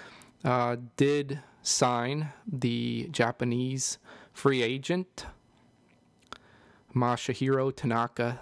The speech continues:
this morning. Uh, seven years, a hundred fifty-five million. Uh, one of the highest free agent signings from Japan. Actually, the, it is the highest, um,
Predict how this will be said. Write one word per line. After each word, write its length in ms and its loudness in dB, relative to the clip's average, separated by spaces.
this 240 -2
morning. 460 -2
Uh, 180 2
seven 460 0
years, 340 0
a 40 -2
hundred 260 0
fifty-five 600 -2
million. 460 0
Uh, 180 0
one 220 -2
of 60 -4
the 100 0
highest 560 0
free 320 0
agent 440 -2
signings 840 -2
from 480 -2
Japan. 560 -2
Actually, 400 -2
the, 340 -4
it 160 -2
is 240 0
the 140 -4
highest, 560 -2
um, 300 -2